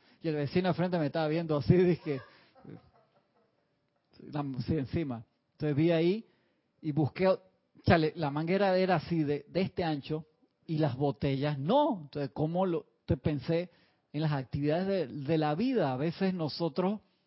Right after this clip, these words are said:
nos desesperamos, invocamos un flujo enorme energético para, o sea, matamos un mosquito con un fusil. ¿Cómo, cómo es que dice el dicho?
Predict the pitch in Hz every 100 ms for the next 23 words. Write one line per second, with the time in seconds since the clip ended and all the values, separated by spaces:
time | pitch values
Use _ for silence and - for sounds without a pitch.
0 | _ _ 151 165 147 147 - 160 127 -
1 | 151 151 208 175 160 151 156 139 143 -
2 | 180 185 180 - 202 202 202 165 170 220
3 | 185 160 143 135 - 175 175 151 185 -
4 | - - - - 151 147 139 135 170 156
5 | 147 196 208 208 214 _ - 170 180 -
6 | 196 196 151 147 156 151 147 - 139 110
7 | - 175 190 208 190 202 196 202 180 196
8 | - 202